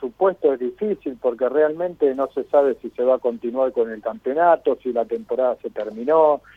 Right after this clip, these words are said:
si, como vos decís, se va a jugar una final y todos los demás van a jugar por otro ascenso.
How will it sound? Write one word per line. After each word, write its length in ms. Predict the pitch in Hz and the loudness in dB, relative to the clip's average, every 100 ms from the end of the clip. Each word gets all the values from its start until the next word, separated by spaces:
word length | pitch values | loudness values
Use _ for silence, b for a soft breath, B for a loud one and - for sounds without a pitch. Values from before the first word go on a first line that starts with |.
| b b _ - | b b _ -2
si, 140 | 120 | 0
como 260 | 127 120 120 | 2 2 4
vos 220 | 131 127 | 4 4
decís, 320 | 120 - 143 - | 2 -2 -6 -2
se 80 | |
va 100 | 117 | -2
a 20 | 113 | -2
jugar 260 | - 120 | -4 -4
una 200 | 117 117 | -4 -8
final 380 | - 123 135 131 | -6 -4 -2 0
y 60 | 117 | 0
todos 240 | 123 117 | 0 0
los 160 | 117 110 | 0 -2
demás 260 | 117 123 | 0 2
van 140 | 117 113 | 2 -4
a 60 | |
jugar 240 | - 120 117 | -2 -4 -2
por 180 | 117 | -2
otro 400 | 113 117 113 110 | -2 -2 -4 -4
ascenso. 800 | 107 - 165 165 143 117 123 117 | -4 2 6 6 4 -2 -6 -6